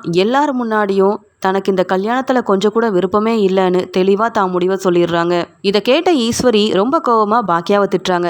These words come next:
"என்ன பாக்கியா, நீ சொல்லி கொடுத்துதான் இனியா இவ்ளோ தைரியமா எங்க முன்னாடி இப்படியெல்லாம் பேசுறாளா? என்ன இனியா இது, உன் அப்பா முன்னாடி இந்த கல்யாணத்துல சம்மதம்னு சொன்னி பொண்ணு பார்க்க வர சொன்னியே, இப்ப என்ன மாத்தி பேசிட்டு இருக்கன்னு?" கேட்க, "பாட்டி, பொண்ணு பார்க்க வரட்டும்,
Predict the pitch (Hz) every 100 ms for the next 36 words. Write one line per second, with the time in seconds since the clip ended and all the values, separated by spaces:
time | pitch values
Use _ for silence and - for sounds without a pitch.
0 | - 170 208 202 190 196 226 208 - -
1 | - 196 226 - 247 302 269 247 220 220
2 | 254 175 180 226 220 175 208 277 190 185
3 | 226 220 233 190 185 180 196 208 175 220
4 | - - 220 233 269 269 220 214 220 214
5 | 196 185 - - _ 185 208 311 254 202
6 | 180 170 175 185 - - - 190 185 180
7 | 262 277 254 233 247 302 _ - 202 196
8 | 196 185 247 269 254 - 185 214 254 262
9 | 254 214 208 269 - _ 240 269 320 311
10 | 294 262 254 254 254 240 214 180 - _
11 | - 233 302 294 294 208 233 302 262 247
12 | 226 202 202 214 202 196 196 196 202 190
13 | 180 226 208 - - _ - 190 262 302
14 | 247 247 214 196 196 196